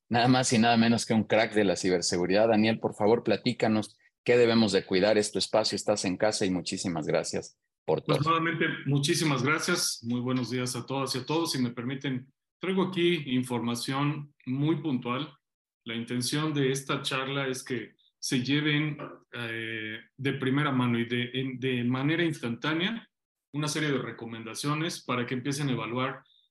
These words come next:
Speaker 2: eh, sus niveles de vulnerabilidad. A partir de ahí, también yo normalmente procuro que sea esto muy interactivo. Les hago algunas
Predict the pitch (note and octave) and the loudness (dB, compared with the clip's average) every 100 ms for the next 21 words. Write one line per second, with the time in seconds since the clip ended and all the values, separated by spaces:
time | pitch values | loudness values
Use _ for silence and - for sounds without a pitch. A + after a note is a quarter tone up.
0 | _ - A2 G#2 G#2 G#2+ - D3 D3+ D3+ | _ -8 -8 -8 -10 -8 -2 2 2 2
1 | D3+ C3 A#2+ A#2 A2+ G#2+ G#2+ G#2+ F#2 - | 2 2 2 0 -2 -4 -4 -4 -8 -14
2 | _ _ _ _ _ G#2+ - A#2+ D3 D3 | _ _ _ _ _ -10 -6 -2 0 2
3 | C#3+ D3 F3 C#3 A#2+ C#3 D3 C3 C3+ C3+ | 2 2 2 0 0 0 0 -2 -2 0
4 | A#2 B2 B2 B2+ B2 B2 - A2+ C3 B2+ | -2 -2 0 -2 -2 -6 -8 -10 -6 -4
5 | B2 A2+ B2+ B2 A#2+ B2 B2+ B2+ C3+ C3 | -6 -8 -6 -2 -2 -2 0 0 0 0
6 | B2+ B2+ E3+ F#3 F#3 C3 A#2+ B2 A#2 A2+ | -2 -2 0 0 0 -2 -4 -6 -6 -4
7 | B2 A#2+ - - | -2 -2 -6 -12